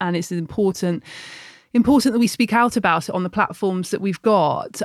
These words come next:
And have you found that by sort of speaking out about that, but also sort of other things, that, again, you feel like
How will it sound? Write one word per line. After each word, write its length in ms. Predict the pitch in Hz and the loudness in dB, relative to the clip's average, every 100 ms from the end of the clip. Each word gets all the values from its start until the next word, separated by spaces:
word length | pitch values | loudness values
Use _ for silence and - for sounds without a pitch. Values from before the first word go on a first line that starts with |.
| - | 2
And 140 | 214 | 4
have 160 | 226 226 | 4 6
you 280 | 254 262 247 | 6 6 4
found 580 | - 254 240 220 196 | 0 2 2 2 0
that 160 | 185 175 | -2 0
by 180 | 202 196 | 0 0
sort 220 | - 214 | 0 -2
of 80 | 208 | -4
speaking 460 | - 220 - 214 | -2 -4 -2 -4
out 280 | 196 180 175 - | 0 0 0 -2
about 360 | 185 185 190 | -2 -2 -2
that, 360 | 202 247 269 - | 0 2 2 0
but 140 | 247 | -4
also 340 | 269 277 - 277 | -2 -4 -4 -6
sort 220 | - 226 | -4 -8
of 60 | - | -4
other 240 | 214 202 | -4 -4
things, 640 | - 247 196 156 - 170 | -6 -4 -4 -6 -10 -10
that, 320 | - 185 180 - | -4 -2 -4 -4
again, 640 | - 175 233 233 190 175 | -6 -2 0 2 0 -2
you 120 | 180 | -6
feel 340 | 185 - 214 208 | -8 -4 -2 0
like 340 | 202 190 175 | 0 -2 -4